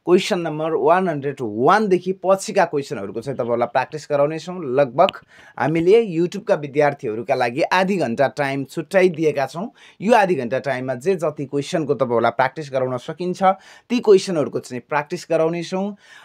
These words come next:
अनि त्यो सँगसँगै यदि तपाईँहरू चाहिँ राष्ट्रिय वाणिज्य ब्याङ्कको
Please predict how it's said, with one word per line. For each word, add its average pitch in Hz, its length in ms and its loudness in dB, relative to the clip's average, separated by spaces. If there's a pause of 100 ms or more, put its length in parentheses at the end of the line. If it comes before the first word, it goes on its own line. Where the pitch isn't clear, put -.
(140)
अनि 208 200 4
त्यो 208 140 -4
सँगसँगै 175 580 -2
यदि 180 160 -2
तपाईँहरू 139 400 0
चाहिँ 156 300 -6
राष्ट्रिय 156 380 -2
वाणिज्य 139 460 -2
ब्याङ्कको 151 560 -2